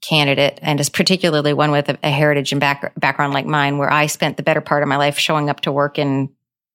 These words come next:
sweats. Um, you know, now I have to show up to life looking congressional or whatever everybody's version of congressional is. And for women candidates, that seems to be a fairly high bar.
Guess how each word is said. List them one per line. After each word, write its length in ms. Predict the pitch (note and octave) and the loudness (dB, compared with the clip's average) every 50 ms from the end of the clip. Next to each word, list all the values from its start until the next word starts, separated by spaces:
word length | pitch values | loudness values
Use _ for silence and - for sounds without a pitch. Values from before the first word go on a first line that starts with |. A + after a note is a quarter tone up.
| _ - | _ -10
sweats. 540 | - - E3 C#3+ - - - - - - - _ - - - - - | -4 -2 0 0 0 -2 -4 -8 -8 -8 -10 _ -18 -20 -18 -6 0
Um, 400 | E3+ E3 E3 D#3+ D#3+ D#3 D#3+ D3+ | 2 4 4 4 4 2 0 0
you 100 | - F#3 | 0 0
know, 120 | E3+ E3 D#3+ | 2 2 2
now 180 | E3+ F3+ F3+ F3+ | 2 2 2 2
I 60 | F3 | 2
have 260 | F3+ F3+ F3 F3 E3+ - | 2 0 0 0 -2 -4
to 480 | - F3+ E3 D#3+ D#3 D#3 D3+ D3 - - _ _ _ _ | -2 -2 0 0 0 0 -2 -4 -6 -10 _ _ _ _
show 380 | - - - - - D#3 D#3 D3+ | -8 -6 -2 0 2 4 4 4
up 320 | D3+ D3+ D3+ - - - - _ _ - | 4 2 2 0 -2 -6 -16 _ _ -10
to 140 | - - D3+ | -8 -6 -2
life 480 | D#3 D3+ D3 D3 C#3+ C#3+ - - - - | 0 2 2 2 0 -2 -4 -10 -10 -10
looking 560 | F3 D#3+ E3 E3 E3 - D#3+ D3 D3 D3 D3 | -6 -4 -4 -4 -2 -2 -2 -2 -2 -4 -4
congressional 600 | - - D3+ D3 D3 E3 F#3 - - D#3 C#3+ C#3+ | -4 -4 0 2 2 2 2 0 0 0 0 0
or 100 | C#3+ C#3+ D3 | 2 0 2
whatever 340 | D#3+ D3+ D#3 D3+ D#3 D#3 - | 2 2 2 2 2 2 2
everybody's 500 | D#3+ D3+ D#3 D#3+ D3 D#3 D#3+ D3+ C#3+ C#3+ | 2 0 0 -2 -2 -2 -2 -4 -2 -2
version 320 | D#3 D3+ D3+ C#3+ D3+ D3+ | -2 -2 0 0 -2 -4
of 120 | C#3+ - | -4 -4
congressional 520 | - E3+ D#3 C#3+ D3 D3 - - E3+ - E3 | -2 -2 0 0 0 0 0 -2 0 0 2
is. 240 | E3 D#3 D#3 D3 D3+ | 2 2 0 0 0
And 160 | D3 D3 - | -2 -2 0
for 240 | - D#3+ D#3 D#3 D3+ - - - - - - | 0 0 0 0 -2 -6 -10 -12 -10 -4 0
women 300 | G3 G#3+ A#3 A#3+ A3+ G#3 | 2 4 4 4 2 2
candidates, 540 | - - F#3 E3+ E3 E3 D#3+ - - - - | 2 2 2 4 4 2 0 -2 -2 -2 -2
that 200 | D#3+ D#3 D#3 - | 0 0 0 0
seems 320 | - - E3 D#3+ D3+ - - | -2 -2 -2 -2 -2 -4 -4
to 80 | - | -4
be 180 | D3+ D#3 D3+ D3 | -2 0 2 0
a 80 | D3+ D3 | 0 0
fairly 320 | - F3+ D#3 D#3 D#3 D#3 | 2 2 2 2 2 0
high 260 | D#3 D#3 D3 C#3+ D3+ | 0 0 2 2 2
bar. 420 | D3 D3 C#3 C#3+ D#3 E3+ A3 B3 | 2 2 2 2 2 2 0 -2